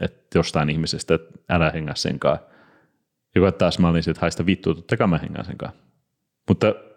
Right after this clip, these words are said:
toikaan ihan siis päde, että tavallaan sun puoliso hyväksyttää, että sun ystävät, sekä ei toimi. Se kertoo ystävästä sen, että jos sun puoliso tuntee tän ihmisen,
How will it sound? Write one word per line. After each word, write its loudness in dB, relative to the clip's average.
toikaan 4
ihan 4
siis 2
päde, 4
että 0
tavallaan 0
sun 0
puoliso 4
hyväksyttää, 0
että -2
sun 4
ystävät, -6
sekä 2
ei 0
toimi. -8
Se 2
kertoo 4
ystävästä 4
sen, 2
että 0
jos -2
sun 6
puoliso 4
tuntee 4
tän -4
ihmisen, -6